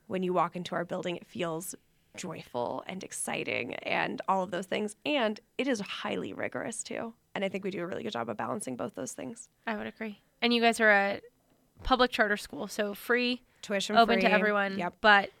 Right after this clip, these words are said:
Speaker 2: you gotta go through the lottery.
Speaker 1: Yes.
Speaker 2: 'Cause you don't have enough space
Speaker 1: Mm-hmm.
Speaker 2: for all the kids.
Speaker 1: Yep. <laughs> Yeah.
Speaker 2: So, uh, when does the lottery open up for anyone that's listening that's like, "I might wanna send my kid to Albuquerque Collegiate"?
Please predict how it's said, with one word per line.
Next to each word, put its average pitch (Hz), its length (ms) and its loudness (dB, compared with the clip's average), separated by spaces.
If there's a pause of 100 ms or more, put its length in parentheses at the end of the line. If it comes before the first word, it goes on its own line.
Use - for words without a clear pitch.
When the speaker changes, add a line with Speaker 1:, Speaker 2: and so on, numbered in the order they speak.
Speaker 2:
you 208 120 -4
gotta 202 220 4
go 202 120 -4
through 202 520 -8
the 208 80 2
lottery. - 460 -4
Speaker 1:
Yes. - 320 -8 (140)
Speaker 2:
'Cause 214 120 -4
you 190 60 -4
don't 190 160 -8
have 202 140 -2
enough 190 180 -4
space - 480 -10
Speaker 1:
Mm-hmm. 220 280 2
Speaker 2:
for 214 80 6
all 190 120 4
the 202 60 -6
kids. - 280 -6
Speaker 1:
Yep. 160 220 4
<laughs> 294 100 8 (840)
Yeah. 226 220 4 (500)
Speaker 2:
So, 247 280 10
uh, 214 320 10
when 226 200 4
does 240 120 0
the 226 100 6
lottery 196 360 8
open 202 200 2
up 190 160 0
for 202 100 0
anyone 190 280 2
that's 190 180 -2
listening 190 320 -2
that's 185 120 -4
like, 190 220 -2
"I 214 80 2
might 220 220 -2
wanna 202 240 -4
send 196 180 -2
my 208 100 0
kid 247 180 -2
to 208 80 -6
Albuquerque - 440 -6
Collegiate"? 240 400 -6